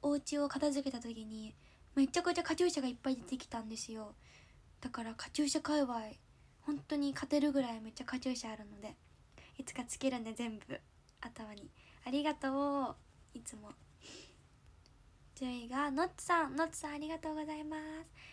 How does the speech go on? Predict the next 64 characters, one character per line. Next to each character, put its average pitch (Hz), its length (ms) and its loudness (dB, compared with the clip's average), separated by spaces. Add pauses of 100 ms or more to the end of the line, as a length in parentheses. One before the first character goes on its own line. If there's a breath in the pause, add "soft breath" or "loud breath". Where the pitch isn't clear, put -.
(160 loud breath)
ノ 349 80 0
ッ 240 40 -6
ツ - 120 -12
さ 311 120 0
ん 285 100 -2
も 269 100 -2
い 285 80 -2
つ 320 120 -6
も 302 120 -2
来 - 80 -14
て 311 140 -10
く 311 100 -6
れ 302 100 -4
て 294 120 -8
あ 294 80 -4
り 339 140 -4
が 381 100 -8
と 370 160 -8
ね。 339 540 -6 (520 loud breath)
こ 277 140 -4
の 277 100 2
前、 269 400 0 (220)
コ 285 100 0
ン 269 60 0
サ 269 80 0
ー - 20 0
ト 254 140 -8
で 233 100 -10
会 226 140 -6
え - 20 -10
て 233 140 -12
め 220 80 -10
っ 220 100 -12
ち 247 80 -6
ゃ 247 60 -2
嬉 247 200 -4
し - 80 -10
か - 120 -8
っ - 100 -8
た 226 80 -18
で 254 480 -4
す。 - 140 -14 (500 loud breath)
次 285 260 4
は 247 140 4
ね、 226 220 -4 (340)
結 269 160 -2
構 233 100 -4
公 262 240 2
演 269 160 4
が 269 100 0
な 254 120 -2
か 262 120 -4
な 254 160 -2
か 262 100 -4
な 254 140 0
い 254 60 -4
け - 140 -10
ど、 - 100 -8 (440 loud breath)
ま 262 100 -4
た 269 160 -2
会 269 120 0
え - 40 0
る 254 60 -4
の 254 60 -6